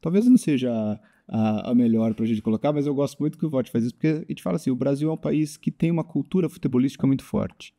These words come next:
Isso não significa que todo mundo vai ser um grande jogador de futebol.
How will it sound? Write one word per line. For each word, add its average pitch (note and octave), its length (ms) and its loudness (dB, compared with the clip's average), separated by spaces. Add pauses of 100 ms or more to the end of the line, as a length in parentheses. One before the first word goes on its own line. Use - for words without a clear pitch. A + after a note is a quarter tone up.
(460)
Isso F3+ 180 4
não G3 80 8
significa D3+ 540 0
que - 120 -10
todo D3 400 -2
mundo B2+ 320 2
vai A2+ 140 0
ser - 160 -4
um A2 160 2
grande A2 360 2
jogador G2 340 0
de - 80 -8
futebol. - 360 -6